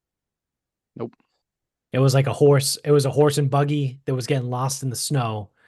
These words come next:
Speaker 2: and there was a dog that ran out of the bar and ran into the snow, found the horses, and brought the horses to the bar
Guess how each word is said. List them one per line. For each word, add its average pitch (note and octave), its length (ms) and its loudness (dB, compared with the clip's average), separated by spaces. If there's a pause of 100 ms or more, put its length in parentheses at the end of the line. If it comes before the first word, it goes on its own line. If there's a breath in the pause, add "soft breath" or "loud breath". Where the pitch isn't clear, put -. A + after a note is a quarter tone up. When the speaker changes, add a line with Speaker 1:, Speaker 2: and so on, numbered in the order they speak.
(340 soft breath)
Speaker 2:
and B2+ 80 0
there C#3 80 6
was A#2+ 140 2
a A2+ 40 -6
dog C3+ 380 2
that C3 80 -2
ran B2+ 240 -2
out B2 160 -6
of A#2 80 -6
the A2 80 -10
bar G#2 400 -4 (800)
and B2+ 120 0
ran C3+ 220 6
into C3+ 220 4
the A#2 100 -6
snow, A2 540 -4 (140)
found C3+ 280 2
the A#2+ 60 -2
horses, B2+ 680 -4 (180)
and A2+ 100 -6
brought C3 220 4
the B2 80 -2
horses B2+ 400 0
to - 120 -4
the A2+ 100 -4
bar G2+ 440 -6